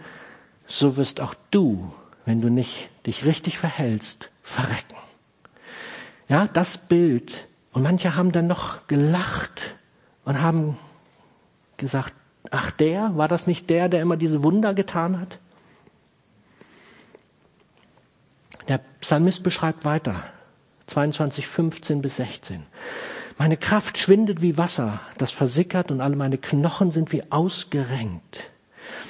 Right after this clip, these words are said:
Wenn man am Kreuz hängt, dann wird der Körper so schwer, dass es anfängt, dass die Knochen auseinandergezogen werden, aus den Gelenken rausgerissen werden.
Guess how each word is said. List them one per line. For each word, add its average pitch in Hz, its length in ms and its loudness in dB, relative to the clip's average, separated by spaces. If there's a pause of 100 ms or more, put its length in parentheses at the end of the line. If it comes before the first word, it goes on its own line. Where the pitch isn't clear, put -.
(280)
Wenn 147 120 2
man 170 100 4
am 165 100 2
Kreuz - 460 2
hängt, 180 640 0 (500)
dann 135 240 -2 (220)
wird 147 280 -4
der 143 100 0
Körper 180 520 -2
so 156 140 -2
schwer, 165 380 0
dass 160 180 -2
es - 200 -8
anfängt, 165 480 0
dass 147 140 -2
die - 120 -4
Knochen 139 640 -2 (240)
auseinandergezogen 123 1200 -2
werden, 95 320 -12 (100)
aus 131 160 -6
den 139 140 0
Gelenken 139 480 0
rausgerissen 107 800 -4
werden. - 220 -12